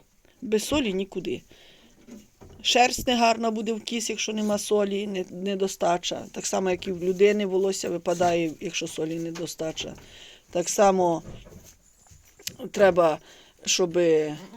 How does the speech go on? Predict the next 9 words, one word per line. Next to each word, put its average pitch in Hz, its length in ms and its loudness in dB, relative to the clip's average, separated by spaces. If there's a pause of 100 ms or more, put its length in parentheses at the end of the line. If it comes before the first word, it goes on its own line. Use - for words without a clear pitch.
(260)
ну, 196 140 -4
як 160 200 -2
сказати, 151 720 -4 (480)
було 185 340 -2
все 175 220 -2
в 175 120 2
організмі 175 560 -2
в 143 40 -8
порядку. 147 520 -6